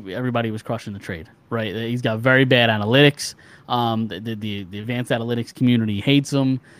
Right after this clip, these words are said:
He was the anchor in, in Buffalo, but it, he's got size. Uh, he plays physical.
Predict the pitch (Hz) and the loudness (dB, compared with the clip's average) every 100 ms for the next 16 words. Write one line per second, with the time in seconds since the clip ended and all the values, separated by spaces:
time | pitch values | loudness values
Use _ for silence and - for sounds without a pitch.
0 | _ - 123 113 104 113 131 139 139 135 | _ -2 0 0 -2 2 4 2 2 2
1 | 127 113 110 90 104 104 139 - 147 139 | 2 0 -4 -6 -6 2 2 4 4 4
2 | 135 135 120 _ _ _ - 131 120 - | 4 2 -2 _ _ _ -2 -2 -2 -8
3 | _ _ 143 139 135 143 143 143 - 117 | _ _ -10 -2 2 4 4 4 2 0
4 | 123 127 - _ _ _ _ - 127 120 | 0 -2 -8 _ _ _ _ -8 -4 -2
5 | 120 - 135 - 135 131 - 120 117 120 | -4 -4 -4 0 2 2 0 0 2 4
6 | 120 | 4